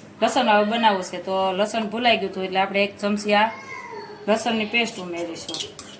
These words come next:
હવે આપણો મસાલો તો બરાબર મિક્સ થઈ ગયો, હવે આપણે લસણ બરાબર મિક્સ કરી દઈશું.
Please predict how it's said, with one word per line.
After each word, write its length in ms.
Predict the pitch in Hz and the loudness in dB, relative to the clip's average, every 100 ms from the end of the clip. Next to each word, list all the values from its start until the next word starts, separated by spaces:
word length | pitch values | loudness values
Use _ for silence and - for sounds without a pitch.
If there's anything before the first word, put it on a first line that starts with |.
| - - - - - - - - | -20 -16 -14 -12 -12 -12 -12 -6
હવે 200 | 185 208 | -2 -2
આપણો 200 | 208 214 | 0 -2
મસાલો 320 | 247 254 240 - | 4 4 4 0
તો 60 | |
બરાબર 360 | 233 247 233 220 | 0 2 4 4
મિક્સ 280 | 208 220 - | 2 -2 0
થઈ 160 | 208 | 0
ગયો, 160 | 208 202 | 2 2
હવે 160 | 190 196 | 4 2
આપણે 240 | 196 202 | 2 2
લસણ 420 | 196 208 220 208 | 4 2 2 -2
બરાબર 340 | 196 190 180 170 | 0 -2 -4 -8
મિક્સ 260 | 180 - | -8 -8
કરી 200 | - 170 | -8 -6
દઈશું. 460 | 165 165 165 214 | -6 -8 -8 -12